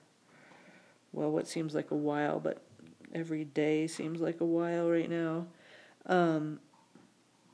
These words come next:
and they reported that I think today Italy saw the highest number of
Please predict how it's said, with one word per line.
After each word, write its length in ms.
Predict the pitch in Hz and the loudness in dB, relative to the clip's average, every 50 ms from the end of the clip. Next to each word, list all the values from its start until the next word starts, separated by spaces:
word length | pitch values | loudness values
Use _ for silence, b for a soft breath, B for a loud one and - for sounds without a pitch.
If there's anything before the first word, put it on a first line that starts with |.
| - - - _ _ _ _ _ _ - - - _ _ | -20 -20 -20 _ _ _ _ _ _ -20 -20 -20 _ _
and 680 | - 202 196 190 190 180 175 175 170 170 170 165 165 160 | 2 6 6 8 8 8 8 6 6 6 6 6 6 8
they 120 | 165 160 | 8 8
reported 640 | 151 151 151 151 - - 160 156 147 151 151 151 143 | 8 6 2 0 0 2 2 4 4 4 2 2 2
that 160 | 160 151 151 | 2 2 4
I 100 | 147 - | 2 2
think 440 | 156 - - 160 156 156 - - - - | -2 -4 -6 -6 -6 -6 -8 -12 -14 -14
today 800 | - - 165 156 143 - 156 151 151 151 151 151 151 151 - - | -8 -6 -6 -4 -2 0 2 2 4 4 4 4 2 2 2 0
Italy 400 | - 160 151 151 151 156 156 151 | 0 0 0 2 2 2 2 0
saw 600 | 151 - - - 156 151 151 151 151 151 151 156 156 B B B B B B B B B B B B _ - | -2 -4 -4 -2 -2 0 0 0 0 0 -2 -4 -6 B B B B B B B B B B B B _ -6
the 100 | 160 156 | -6 -6
highest 640 | - - - 160 160 151 156 156 156 160 - - | -4 -4 -4 -2 0 2 2 0 0 -2 -6 -6
number 420 | - 160 160 156 156 151 151 151 156 | -4 -4 -2 -2 0 0 0 2 2
of 220 | 165 156 156 151 | 0 -2 -2 -6